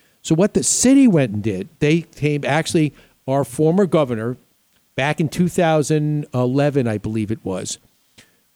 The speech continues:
um, decided that one of the things that we needed to do was make it a one-stop shop where you'd actually go back in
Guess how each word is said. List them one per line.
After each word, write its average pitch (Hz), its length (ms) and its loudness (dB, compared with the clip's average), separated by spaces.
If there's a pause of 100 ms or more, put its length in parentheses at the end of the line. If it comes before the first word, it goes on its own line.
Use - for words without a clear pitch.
(120)
um, 127 380 0 (220)
decided 160 560 0
that 131 240 -2
one 147 200 0
of 190 40 2
the 170 60 2
things 156 260 0
that 131 120 0
we 135 120 -2
needed 139 360 0
to 120 100 -4
do 95 420 -4 (500)
was 127 220 0
make 135 300 0
it 135 220 0
a 123 460 0 (500)
one-stop 139 1800 -2 (1120)
shop 131 500 -2 (260)
where 131 140 2
you'd 123 320 -2
actually 139 360 -2
go 151 140 2
back 139 300 -2
in 135 260 0